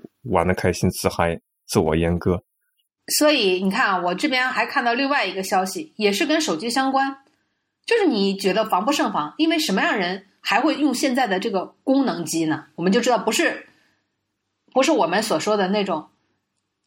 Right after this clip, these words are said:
Speaker 2: 现在大家用的智能手机，就功能机就是给老人用的嘛，就很多人会在网上就不用买很知名的品牌，就几百块钱、三四百块钱买功能机给自己的父母，然后这种功能机呢，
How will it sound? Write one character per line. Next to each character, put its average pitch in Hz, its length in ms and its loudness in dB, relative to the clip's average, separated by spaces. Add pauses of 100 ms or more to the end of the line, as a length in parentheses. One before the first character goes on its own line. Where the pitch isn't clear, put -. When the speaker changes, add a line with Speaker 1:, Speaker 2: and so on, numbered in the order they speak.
(140)
Speaker 2:
现 226 180 0
在 226 80 2
大 208 140 0
家 196 100 2
用 220 140 0
的 196 80 2
智 202 140 0
能 180 160 0
手 175 120 -8
机， - 220 -20
就 359 140 0
功 466 180 0
能 427 100 0
机 370 80 0
就 427 120 0
是 320 100 0
给 349 140 0
老 311 180 -2
人 294 160 -2
用 254 160 2
的 185 60 -2
嘛， 156 180 -10
就 311 100 0
很 190 200 -2
多 233 120 2
人 247 200 0
会 285 100 0
在 220 240 -2 (260)
网 170 260 0
上 196 200 0
就 240 80 -8
不 226 160 -4
用 403 140 2
买 190 120 2
很 180 200 -4
知 247 140 -4
名 190 180 0
的 214 80 -2
品 165 200 -6
牌， 139 280 -8 (760)
就 - 120 -8 (180)
几 285 140 2
百 233 160 0
块 208 100 2
钱、 165 180 -2
三 240 160 -2
四 247 60 -2
百 196 140 0
块 151 80 -8
钱 180 140 -4
买 185 200 2
功 311 300 0
能 208 160 -2
机 202 280 -6 (280)
给 185 140 2
自 311 180 0
己 175 120 0
的 160 120 -6
父 285 180 0
母， 185 260 -2 (160)
然 233 140 2
后 320 60 2
这 381 100 0
种 220 140 0
功 311 180 2
能 285 100 0
机 277 160 -2
呢， 269 220 -4